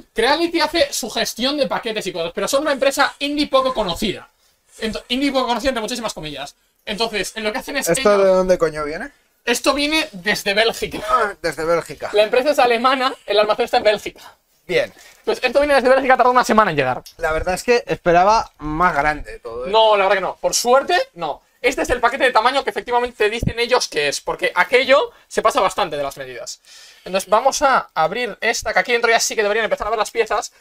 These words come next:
Speaker 1: Y lo bueno que tiene Creality como concepto y la gama Ender más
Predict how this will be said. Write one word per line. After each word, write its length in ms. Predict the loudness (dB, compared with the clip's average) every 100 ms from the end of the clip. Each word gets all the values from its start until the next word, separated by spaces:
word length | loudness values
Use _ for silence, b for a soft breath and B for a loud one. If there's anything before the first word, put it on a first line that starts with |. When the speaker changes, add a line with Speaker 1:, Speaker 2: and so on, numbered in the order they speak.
| b
Speaker 1:
Y 240 | 0 0 0
lo 180 | 2 2
bueno 260 | 4 2 4
que 120 | 2
tiene 360 | 2 0 0 -2
Creality 420 | 0 0 0 -2
como 160 | -4 -4
concepto 540 | -4 -4 -2 -4 -4
y 140 | -8 0
la 240 | 2 4
gama 300 | 2 2 2 0
Ender 320 | 0 0 -2
más 500 | 0 2 2 -2